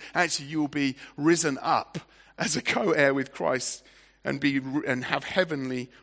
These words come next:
riches. It's radical, upside down thinking. Not to somehow promote myself or my ability, but to encourage others, to count them more significant than myself. Church, it's time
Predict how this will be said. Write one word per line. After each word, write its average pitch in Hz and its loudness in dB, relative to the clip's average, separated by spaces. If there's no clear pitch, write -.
riches. 123 -4
It's 110 -8
radical, 170 -2
upside 170 2
down 151 -2
thinking. 104 -10
Not 170 2
to 180 -4
somehow 165 0
promote 156 -2
myself 156 -4
or 127 -6
my 147 -4
ability, 107 -4
but 123 0
to 135 -6
encourage 131 -8
others, 104 -10
to - -12
count - -6
them 135 -2
more 143 -2
significant 127 -4
than 123 0
myself. 117 -6
Church, 180 -2
it's - -6
time 151 -4